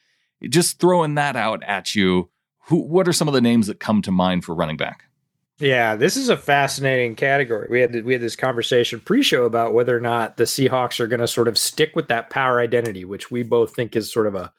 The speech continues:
Speaker 2: core fiber of Pete Carroll. We think he's gonna be sort of loath to get rid of that. That seems like a real pillar identity piece for Pete that he's not probably just gonna chuck to the side because he got a new O C.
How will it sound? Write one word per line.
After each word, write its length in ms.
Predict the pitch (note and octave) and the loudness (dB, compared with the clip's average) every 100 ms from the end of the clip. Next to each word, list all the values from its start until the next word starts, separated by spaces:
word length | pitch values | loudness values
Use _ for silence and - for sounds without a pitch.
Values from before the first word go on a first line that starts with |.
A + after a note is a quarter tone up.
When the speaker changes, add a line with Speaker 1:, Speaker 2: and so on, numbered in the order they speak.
| _ _ - | _ _ -6
Speaker 2:
core 360 | - D#3 D3+ C3+ | 4 6 6 4
fiber 540 | - C3 B2 A2+ G#2 | 0 0 0 0 0
of 160 | F#2+ - | -2 -2
Pete 260 | B2 G#2 | -4 -4
Carroll. 300 | - F#2 F2 | -4 -4 -4
We 140 | G2 A2+ | -6 -4
think 180 | C3+ | -4
he's 160 | A#2 G#2+ | -4 -6
gonna 160 | A2+ A2 | -4 0
be 300 | G#2+ G2+ - | 2 2 0
sort 240 | B2+ G2+ | 0 0
of 140 | F#2 - - - - - | -2 -12 -20 -20 -20 -8
loath 440 | A#2+ C3 B2+ B2 - | 0 2 2 2 -2
to 100 | C#3 | -2
get 260 | C3+ B2+ | 0 0
rid 160 | A2 A2+ | 0 0
of 80 | G2+ | 0
that. 220 | F#2+ F2 | -2 -2
That 220 | A2 A#2+ | -4 -2
seems 300 | - C#3+ B2+ | 0 0 2
like 160 | B2 A2+ | 0 0
a 80 | G#2+ | 0
real 360 | A2 A#2+ A#2 | 2 4 2
pillar 460 | - - C3 B2 A2+ | -2 -2 2 2 2
identity 500 | G#2 G#2+ G#2+ G#2 F#2+ | 2 0 2 0 -2
piece 320 | - G2 F#2 | -4 -4 -4
for 140 | - _ | -10 _
Pete 320 | - A2+ F#2+ G2 | 0 2 2 -2
that 120 | F#2 | 0
he's 240 | F#2+ F#2+ | 0 0
not 240 | G#2+ G2 - | -4 -4 -6
probably 480 | G#2+ G#2 G2+ G2 | -2 -2 0 -2
just 240 | F#2+ F#2+ - | -4 -4 -2
gonna 380 | G2 F#2 F2 - | 0 -2 -6 -8
chuck 260 | - A#2 - | -4 -4 -4
to 80 | G2 | -6
the 80 | |
side 360 | - A#2 G2+ F#2+ | -4 -2 -2 -6
because 260 | F#2 G2+ F#2 | -4 -6 -2
he 60 | |
got 180 | G2 F#2 | -2 -2
a 40 | F2+ | -4
new 200 | F#2 F2+ | -4 -4
O 100 | E2 | -2
C. 360 | - C3+ F#2 | 0 0 0